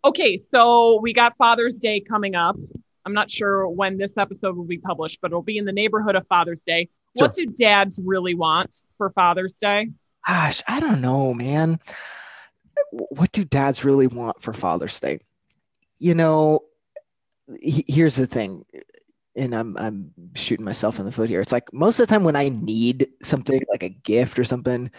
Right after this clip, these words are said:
Speaker 2: it's like, I'm just, I'm just gonna figure out how to get it, right?
Speaker 1: Of course.
Speaker 2: I'm, I'm just
Speaker 1: And
Speaker 2: gonna
Speaker 1: moms are like that too. You know, we always say we're not, but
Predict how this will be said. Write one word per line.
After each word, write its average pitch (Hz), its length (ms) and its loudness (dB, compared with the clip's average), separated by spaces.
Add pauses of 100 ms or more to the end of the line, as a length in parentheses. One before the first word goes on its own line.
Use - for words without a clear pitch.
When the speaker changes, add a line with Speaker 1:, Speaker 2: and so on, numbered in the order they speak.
(200)
Speaker 2:
it's - 80 -2
like, 131 260 -2
I'm 135 140 0
just, 143 180 0
I'm 135 160 2
just 135 160 0
gonna 143 140 0
figure 127 320 0
out 120 160 0
how 120 140 -2
to 117 180 0 (420)
get 98 200 -2
it, - 220 -4
right? 101 300 -4
Speaker 1:
Of 233 120 -16
course. - 420 -6 (320)
Speaker 2:
I'm, - 180 -8
I'm 123 140 -6
just - 260 -4
Speaker 1:
And 311 140 -2
Speaker 2:
gonna 381 100 2
Speaker 1:
moms 415 180 0
are 339 140 -2
like 233 220 -2
that 185 200 -6
too. 170 460 -12 (100)
You 202 100 -4
know, 165 220 -2
we 196 120 -2
always 175 280 -2
say 160 160 -4
we're 143 120 -12
not, 139 320 -6
but 147 160 -6